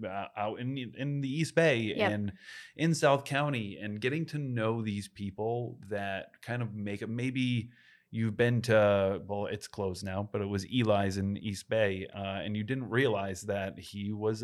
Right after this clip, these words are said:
Speaker 1: on T V and won a cooking competition,
Speaker 2: Yeah.
Speaker 1: and then became, like, opened his own restaurant.
Speaker 2: Yep.
Speaker 1: And now I think he's doing private catering.
Speaker 2: Yeah, he
Speaker 1: And,
Speaker 2: is.
Speaker 1: uh, you don't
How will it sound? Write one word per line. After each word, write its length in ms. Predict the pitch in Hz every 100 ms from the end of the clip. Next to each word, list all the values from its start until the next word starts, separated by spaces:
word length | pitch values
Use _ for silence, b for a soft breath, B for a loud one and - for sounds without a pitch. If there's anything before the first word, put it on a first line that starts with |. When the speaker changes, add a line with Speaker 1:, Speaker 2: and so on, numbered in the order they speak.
| -
Speaker 1:
on 420 | 120 127 143 147
T 200 | - 165
V 240 | 175 185 107
and 140 | 101
won 260 | 98 104 127
a 120 | 135
cooking 380 | - 202 - 113
competition, 520 | 110 110 101 107 220
Speaker 2:
Yeah. 220 | 214 180
Speaker 1:
and 220 | 110 104
then 460 | 107 113 120 120 120 - - - -
became, 420 | 113 107 117 110
like, 160 | 113 101
opened 280 | 120 127 139
his 100 | 139
own 140 | 160
restaurant. 540 | 180 175 120 104 98 208
Speaker 2:
Yep. 80 | 123
Speaker 1:
And 80 | 92 B B B
now 180 | 123 117
I 60 | 123
think 120 | 131
he's 100 | 131
doing 200 | 135 139
private 300 | 120 123 127
catering. 440 | - 170 131 101 92
Speaker 2:
Yeah, 220 | 214 202
he 140 | 202
Speaker 1:
And, 140 | 196 180
Speaker 2:
is. 60 | - b b
Speaker 1:
uh, 500 | - 113 110 107 107 92
you 140 | 127
don't 300 | 143 123 -